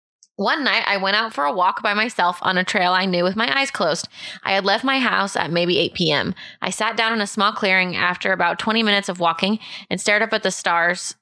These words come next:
um, at what I thought was an airplane until I realized it wasn't moving but slightly pulsing.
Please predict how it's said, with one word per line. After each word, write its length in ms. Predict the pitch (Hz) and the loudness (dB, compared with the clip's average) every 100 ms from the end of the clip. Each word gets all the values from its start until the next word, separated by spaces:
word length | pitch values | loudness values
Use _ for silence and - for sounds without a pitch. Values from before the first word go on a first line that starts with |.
| _ | _
um, 440 | - 175 170 165 - | -2 0 0 -2 -2
at 100 | 175 | -2
what 140 | 175 175 | 0 0
I 80 | 180 | 0
thought 320 | - 254 208 | 0 0 0
was 140 | 185 185 | -2 -2
an 80 | |
airplane 420 | 185 185 - 190 170 | 2 2 2 0 2
until 180 | 160 180 | 2 2
I 80 | |
realized 400 | 170 185 180 170 | 2 2 2 0
it 100 | - 156 | -2 0
wasn't 280 | 180 214 | 0 0
moving 280 | 170 170 175 | 0 0 0
but 120 | 165 - | 0 0
slightly 300 | 180 - 165 | 0 0 -2
pulsing. 500 | - 220 - - | -2 -2 -2 -4